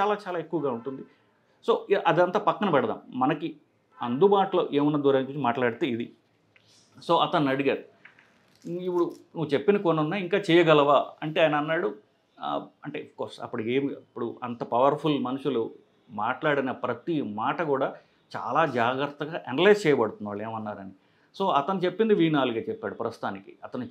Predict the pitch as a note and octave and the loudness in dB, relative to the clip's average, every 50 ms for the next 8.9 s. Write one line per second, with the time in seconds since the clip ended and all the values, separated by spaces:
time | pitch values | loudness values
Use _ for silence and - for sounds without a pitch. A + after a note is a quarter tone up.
0 | - C3+ C3+ D3 D#3+ D#3 C#3+ D3+ D#3+ F#3 F#3+ E3+ C#3 - C3+ C3 C#3+ D3+ D3+ A2+ | -4 -2 0 2 4 6 6 6 4 4 2 0 0 -2 -4 -8 -4 -4 -4 -4
1 | - A2 G2+ F#2+ G#2 A#2+ - C3+ G#2+ F#2 - - - _ _ _ - A#2+ - - | -4 -8 -6 -4 -6 -6 -4 -4 -6 -6 -6 -12 -18 _ _ _ -10 -8 -8 -8
2 | - - C3 - - _ _ _ _ _ _ _ _ - D#3+ G3 G3 A3+ G#3+ G3 | -10 -12 -14 -14 -16 _ _ _ _ _ _ _ _ 0 0 0 2 0 0 0
3 | F#3 F3 E3 E3 D3+ D3 D3 C#3 C3 A#2+ A#2+ A#2+ A#2+ A#2+ A#2+ A#2+ A2+ A2 - A#2 | 0 0 0 -2 -4 -2 -2 -2 -2 -2 0 0 0 0 0 -4 -4 -4 -6 -8
4 | G#2+ A2 B2+ D3 E3+ E3 D#3 - C3+ B2+ B2 - - _ _ B2+ B2 A#2+ B2+ C#3+ | 0 2 2 4 4 2 0 -2 -6 -8 -8 -10 -16 _ _ -6 -4 -4 0 0
5 | E3 E3+ F3 E3 D#3 D#3 - - C3+ B2 - - E3 E3 E3 E3+ E3+ E3+ E3+ F3 | 0 2 2 0 -2 -4 -8 -4 -4 -4 -4 -2 0 0 2 2 0 -2 -4 -6
6 | F3 E3+ - D3 B2 G#2+ B2+ B2 A#2+ A#2+ C#3 D3 C#3 C#3 C3+ C3 B2 A#2+ A#2+ A#2+ | -6 -6 -6 -6 -4 0 0 0 0 0 -4 -4 -2 -2 -2 -2 -2 -2 -2 -2
7 | A#2+ A#2+ A#2+ A#2+ A#2+ C3 E3 F#3 - _ _ _ _ _ - B2 - - D3+ C#3 | -2 -4 -4 -4 -4 -6 -6 -8 -10 _ _ _ _ _ -6 -6 -6 -2 -2 -2
8 | C#3 C3+ C3 B2 A#2 A#2 - A2+ A#2 A2 A2 A2 A2 A2 A2+ C#3 E3+ | -2 -2 -4 -6 -6 -10 -10 -8 -6 -4 -4 -4 -6 -6 -8 -8 -10